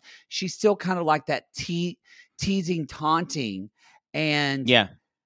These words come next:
Speaker 2: But it's,
Speaker 1: it's
Speaker 2: but it's
Speaker 1: hard
Speaker 2: it's
Speaker 1: for her to own up to it.
Speaker 2: And it's also, it's just a little bit, everything sounds like a put down.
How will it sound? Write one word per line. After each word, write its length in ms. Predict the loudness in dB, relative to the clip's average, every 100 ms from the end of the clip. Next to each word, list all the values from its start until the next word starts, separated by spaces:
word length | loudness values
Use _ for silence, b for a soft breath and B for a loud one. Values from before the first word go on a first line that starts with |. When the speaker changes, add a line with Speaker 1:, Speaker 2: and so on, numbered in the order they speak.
| _ _ _ 4
Speaker 2:
But 120 | 4
it's, 140 | 4
Speaker 1:
it's 140 | -2 -2
Speaker 2:
but 80 | -2
it's 220 | -2 -6 4
Speaker 1:
hard 240 | 6 6
Speaker 2:
it's 80 | 6
Speaker 1:
for 60 |
her 60 | 2
to 80 | 2
own 140 | 0
up 180 | -2 -2
to 140 | -8 -10
it. 200 | -10 -16 _ _ _ _ 0
Speaker 2:
And 100 | 0
it's 180 | 0 -2
also, 560 | 0 0 -2 -2 -2 -6 _ -10
it's 220 | -8 -6
just 240 | -8 -8
a 40 | -8
little 540 | -6 -2 2 4 4
bit, 280 | 2 0 -2 _ _ -6
everything 400 | -4 -4 -4 -4
sounds 360 | -4 -4 -4
like 140 | -6 -6
a 60 |
put 360 | -4 0 0 0
down. 380 | -6 -6 -10